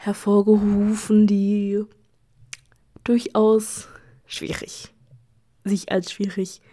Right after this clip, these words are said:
entpuppt oder entpuppen sollte. Wie auch immer. Ähm, genau. Der Punkt ist einfach,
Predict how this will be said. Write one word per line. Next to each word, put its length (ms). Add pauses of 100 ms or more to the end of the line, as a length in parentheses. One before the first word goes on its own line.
(880)
entpuppt 680 (160)
oder 200
entpuppen 920
sollte. 520 (1400)
Wie 100
auch 120
immer. 320 (800)
Ähm, 800 (3750)
genau. 280 (1300)
Der 80
Punkt 300
ist 100
einfach, 360